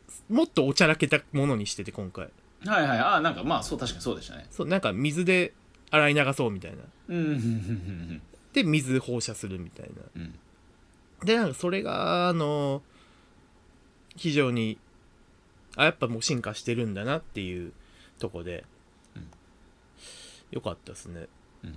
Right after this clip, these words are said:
Speaker 1: っぱ進化を感じれた、サザンの現役性というか。
Speaker 2: うん、うん、うん、うん、うん。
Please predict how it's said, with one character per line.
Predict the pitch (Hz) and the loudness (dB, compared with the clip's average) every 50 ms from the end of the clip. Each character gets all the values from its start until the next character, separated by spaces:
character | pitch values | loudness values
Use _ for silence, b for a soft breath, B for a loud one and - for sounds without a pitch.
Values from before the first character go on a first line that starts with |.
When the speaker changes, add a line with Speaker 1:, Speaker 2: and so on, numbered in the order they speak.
| - | -12
Speaker 1:
っ | - | -10
ぱ | - | -4
進 | - - 240 233 | -2 0 0 0
化 | - - 190 | 0 -2 -6
を | 170 - | -6 -6
感 | - - 123 110 113 | -6 -4 -4 -4 -4
じ | 104 104 | -4 -6
れ | 98 95 | -8 -8
た、 | - - | -10 -12
サ | - - 127 113 | -8 -6 -6 -6
ザ | 101 95 | -6 -8
ン | 87 82 | -10 -10
の | 82 | -6
現 | 95 131 | -2 0
役 | 139 131 131 127 - - | 0 2 0 0 -4 -4
性 | - 110 104 | -6 -6 -6
と | - 92 | -6 -8
い | 87 | -8
う | 87 | -10
か。 | - - - - - - - - - - | -12 -16 -20 -20 -20 -20 -20 -20 -20 -14
Speaker 2:
う | - | -10
ん、 | 92 | -8
う | |
ん、 | 95 | -6
う | 98 | -6
ん、 | |
う | 98 | -6
ん、 | 95 | -6
う | |
ん。 | 90 85 87 87 85 80 | -6 -6 -8 -8 -8 -10